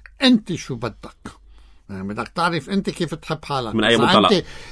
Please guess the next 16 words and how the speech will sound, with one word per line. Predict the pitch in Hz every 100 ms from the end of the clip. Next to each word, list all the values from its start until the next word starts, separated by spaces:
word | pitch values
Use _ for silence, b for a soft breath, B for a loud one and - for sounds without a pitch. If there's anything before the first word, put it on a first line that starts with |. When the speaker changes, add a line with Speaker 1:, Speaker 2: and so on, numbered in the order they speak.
| -
Speaker 1:
إذا | 156 165 196
أنت | 208 202
ما | 175
بتعرف | 165 - 185 190 170 -
شو | 185 165
هي | 185 185 175 160 - - -
القضية | 175 - 147 143 165 143 139
أو | 123
شو، | - 143
مين | 156
هو | 175 175
الشخص | 165 - 196 175 139 -
أو | 135 151
هيدا | 165 143
بدك | 127 131 - 131
تحب | - 165